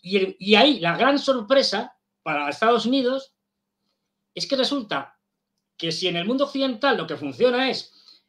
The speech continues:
eh, un modelo en el cual la economía, es decir, el gran capital, los capitalistas, las grandes corporaciones, los fondos de inversión, dominan sobre la política, es decir, sobre los políticos, los parlamentos, los gobiernos, en China pasa lo contrario.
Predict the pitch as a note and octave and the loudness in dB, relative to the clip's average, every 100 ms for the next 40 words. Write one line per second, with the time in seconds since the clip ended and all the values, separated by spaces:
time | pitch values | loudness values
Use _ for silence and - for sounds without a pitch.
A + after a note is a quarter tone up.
0 | - D3+ D#3+ E3 G#3+ A#3 A#3 B3+ F#3 E3 | -8 -4 -2 0 0 2 2 2 0 -2
1 | A#3+ A3+ F3 F3 D#3 G3 C4 D#3 D#3 G3 | 2 2 2 -4 -4 0 0 -2 -6 -6
2 | E3+ D3 D3 G3 G#3 G#3 G#3+ A#3+ A#3 F3+ | -4 -4 -4 -4 -4 -4 2 2 2 0
3 | D3 D#3+ F3+ G#3+ B3 - D#3 D3 G#3+ G#3 | -4 -4 -2 0 0 -2 -4 -4 -2 -4
4 | G#3 G#3 G#3 A#3 F3+ G#3 G3+ A3 G#3 G3 | -4 -2 2 2 2 -4 -4 -4 -2 -2
5 | F#3 - - _ E3 E3+ B3 G3+ D3 D#3+ | -4 -8 -20 _ -2 0 0 0 -4 -4
6 | D#3+ D#3 C#4+ C#4 B3 G#3+ A#3 - - C3+ | -4 0 0 0 -2 -4 -8 -12 -18 -12
7 | G3 C3+ C#3+ D3+ A#3+ C#4 G#3 A3 A#3 A#3+ | -12 -10 -8 2 4 4 0 0 2 2
8 | - - - - F3+ B3+ C4 A3 A3+ A3+ | -2 -18 -20 -8 -4 0 2 4 2 0
9 | A#3 A#3+ A#3 B3 A3 A3 B3 _ _ _ | 0 2 2 2 2 -2 -8 _ _ _
10 | _ _ _ - F#3+ F3 A3 A3+ - A2+ | _ _ _ -10 -8 -6 -4 -4 -4 -8
11 | D3+ G3 A3 D4+ A#3+ C3 | -6 -4 0 4 2 0